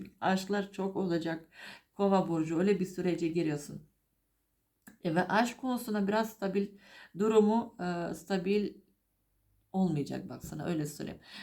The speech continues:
Çünkü Uranüs arkadaşlar, e, biraz nasıl diyeyim, özgürlük seven bir, e, gezegen.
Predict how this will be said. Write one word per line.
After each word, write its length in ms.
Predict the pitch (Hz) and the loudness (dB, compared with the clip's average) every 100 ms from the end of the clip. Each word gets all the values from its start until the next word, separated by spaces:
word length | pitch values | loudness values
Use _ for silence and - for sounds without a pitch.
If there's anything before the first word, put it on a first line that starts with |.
| - | -8
Çünkü 240 | 208 214 | -6 -4
Uranüs 600 | - 202 220 254 262 226 | 0 2 4 4 4 4
arkadaşlar, 640 | 202 202 196 220 214 226 226 - - - - | 4 2 0 -4 -2 -4 -6 -12 -20 -10 0
e, 240 | 185 175 | 2 4
biraz 480 | 196 214 226 208 - | 2 4 2 0 -2
nasıl 340 | 190 208 208 | 0 0 0
diyeyim, 260 | 165 165 - _ _ _ _ - | -4 -4 -6 _ _ _ _ -4
özgürlük 540 | 180 165 185 185 220 220 | -2 4 4 4 2 0
seven 420 | 196 190 196 160 | 0 2 2 0
bir, 80 | 156 | -4
e, 580 | - 147 139 - - _ _ _ _ _ _ - | -4 -4 -4 -6 -14 _ _ _ _ _ _ -2
gezegen. 640 | 170 156 156 156 147 - | 0 2 0 0 -2 -4